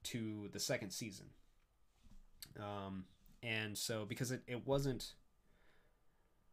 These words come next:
the, the train arc wasn't long enough to be put into a season,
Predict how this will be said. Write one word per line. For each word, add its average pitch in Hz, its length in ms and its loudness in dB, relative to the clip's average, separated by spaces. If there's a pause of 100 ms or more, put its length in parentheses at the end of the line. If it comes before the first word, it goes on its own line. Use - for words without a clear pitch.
(200)
the, 101 340 4
the 110 60 0
train 185 320 6
arc 127 200 4
wasn't 110 480 2 (580)
long 110 380 4
enough 95 240 -2
to - 80 -10
be 98 120 -2
put 101 180 -4
into 92 200 -6
a 76 60 -6
season, 76 500 -6